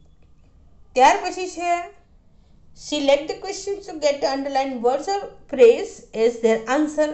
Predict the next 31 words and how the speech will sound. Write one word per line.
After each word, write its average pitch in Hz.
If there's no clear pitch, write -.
અહીં 302
પણ 277
સાચો 277
પ્રશ્ન 302
પસંદ 269
કરવાનો 247
કોઈ 285
ફેરફાર 254
નથી, 233
ત્રણ 208
mark 160
છે. -
Section 262
E, 311
write 240
a 403
paragraph 349
in 349
about 339
one 262
hundred 302
twenty-five 269
words 349
on 240
the 370
following, 202
જેના 175
છ -
mark 311
છે. 320
તમને 285